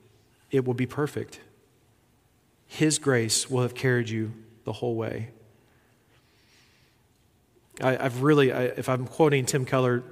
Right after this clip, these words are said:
a lot, it's because I'm just, you know, I think I've had a renewed interest in his life ever since his passing. And one of the quotes that I, I, I've loved and, and just, I just appreciate,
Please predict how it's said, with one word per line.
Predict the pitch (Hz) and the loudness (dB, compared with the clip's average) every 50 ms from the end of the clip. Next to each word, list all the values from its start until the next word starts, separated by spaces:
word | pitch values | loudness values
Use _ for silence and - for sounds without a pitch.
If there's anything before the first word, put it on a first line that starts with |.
| - - - - _ - - - | -18 -20 -20 -20 _ -18 -8 -4
a | 120 | -2
lot, | 120 117 127 120 123 127 - | 0 2 4 4 2 2 0
it's | 117 113 - | -4 -4 -4
because | - 131 123 135 123 113 | -2 -2 0 0 0 0
I'm | 123 117 110 | -2 -2 -4
just, | 120 117 - - - - - _ - - | -4 -4 -4 -4 -6 -10 -20 _ -10 -8
you | 135 123 | -6 -4
know, | 117 113 110 | -4 -4 -4
I | 113 117 | -4 -4
think | - - 127 120 - - | -4 -4 -4 -4 -6 -8
I've | - - 120 117 113 | -6 -6 -6 -4 -4
had | 120 123 117 | -4 -2 -2
a | 113 | -2
renewed | 113 120 110 123 127 117 | -2 -2 0 0 0 0
interest | 120 120 123 - - 117 - - | 0 -2 -2 -4 -4 -4 -4 -4
in | 127 117 | -4 -4
his | 113 104 117 | -4 -4 -2
life | 123 127 127 123 123 123 - | 0 2 2 2 2 0 -2
ever | 123 120 117 117 113 113 113 - - - - | -4 -4 -4 -4 -4 -4 -6 -10 -16 -12 -6
since | - - - 135 123 - | -4 -2 -2 -2 -2 -2
his | - 117 - | -2 -4 -4
passing. | - - 120 117 120 - - 120 117 113 113 110 - - - - - - - - - - - - - _ _ | -2 0 0 2 2 0 0 -2 -4 -6 -6 -10 -14 -18 -20 -20 -20 -20 -20 -20 -20 -20 -20 -20 -20 _ _
And | 131 127 | -4 -2
one | 120 139 143 | 0 2 2
of | 139 | 2
the | 127 131 | 2 0
quotes | 131 - - 139 131 131 127 - - | 0 0 2 2 2 2 2 2 0
that | - 123 120 117 113 - - - - | 0 0 0 -2 -4 -10 -16 -10 -6
I, | 131 123 120 123 | -4 -2 -2 -2
I, | - 131 127 120 127 - 131 | -2 -4 -4 -4 -4 -4 -6
I've | 127 107 - - - | -6 -6 -8 -8 -6
loved | 127 123 135 139 139 135 135 131 127 - - | -2 2 4 4 4 4 2 0 -4 -6 -6
and, | 165 131 117 110 113 135 | -4 -4 -4 -4 -6 -8
and | 131 123 107 | -8 -6 -4
just, | 123 117 - - - - - - - | -2 -2 -2 -4 -6 -10 -20 -14 -14
I | 113 | -12
just | 123 - 113 - - - - | -6 -6 -6 -6 -6 -10 -20
appreciate, | - - - - - 151 147 - - 123 107 107 107 - | -20 -16 -4 0 0 2 2 2 0 0 0 0 -2 -4